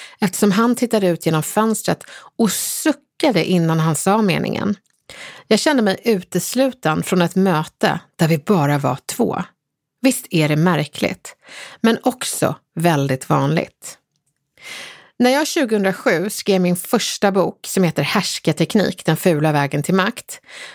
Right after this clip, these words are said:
så var det för att sätta dit alla härskare.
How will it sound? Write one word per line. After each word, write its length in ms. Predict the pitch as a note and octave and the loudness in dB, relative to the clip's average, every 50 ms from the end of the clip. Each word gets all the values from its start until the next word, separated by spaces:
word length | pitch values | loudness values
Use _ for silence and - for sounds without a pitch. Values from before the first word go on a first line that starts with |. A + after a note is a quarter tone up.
| - | -14
så 160 | - - - B3+ | -8 -2 0 2
var 160 | C4 A#3+ G#3+ | 2 2 2
det 80 | G3+ | 0
för 100 | - - | 0 -2
att 100 | F#3+ F#3 | -2 -2
sätta 340 | - - A3 G3 - - G#3 | -2 -2 -4 -2 0 -2 -2
dit 460 | G3 F#3+ - C4 D4 F4 E4 - - - | -2 -2 0 0 2 2 0 -2 -4 -2
alla 200 | F3+ E3+ D#3 D#3+ | -2 0 0 0
härskare. 560 | E3 E3+ - - - - A3+ G3+ - - - | -2 -4 -4 -6 -4 -2 -2 -2 -2 -2 -6